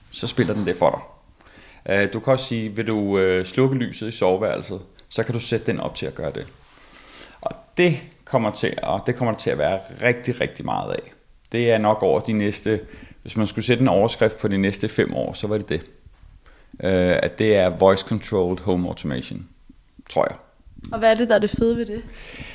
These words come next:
Speaker 1: Jamen, øh, øh, i stedet for,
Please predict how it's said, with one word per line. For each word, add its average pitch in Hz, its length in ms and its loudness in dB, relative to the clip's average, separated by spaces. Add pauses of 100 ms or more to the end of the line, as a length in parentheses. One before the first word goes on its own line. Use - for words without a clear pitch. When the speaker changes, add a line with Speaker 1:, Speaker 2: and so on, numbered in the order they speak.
(800)
Speaker 1:
Jamen, 110 400 8
øh, 104 320 6 (580)
øh, 104 680 0
i - 80 -2
stedet 165 280 0
for, 156 300 4